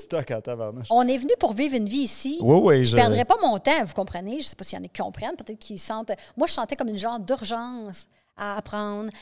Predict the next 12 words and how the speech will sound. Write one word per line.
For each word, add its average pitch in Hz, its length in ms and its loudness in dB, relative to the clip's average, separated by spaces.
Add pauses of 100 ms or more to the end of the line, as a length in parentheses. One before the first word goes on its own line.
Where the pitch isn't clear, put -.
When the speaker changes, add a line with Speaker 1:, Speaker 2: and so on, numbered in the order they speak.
(120)
Speaker 2:
à 202 80 -8
me 202 80 -8
développer, 214 720 -4
Speaker 1:
Mm. 208 200 -4
Speaker 2:
à 214 120 -2
savoir 226 340 0
qui 262 140 -2
j'étais, 220 500 0 (160)
à 214 120 -2
connaître 233 360 -2
ma 220 140 0
valeur, 202 500 0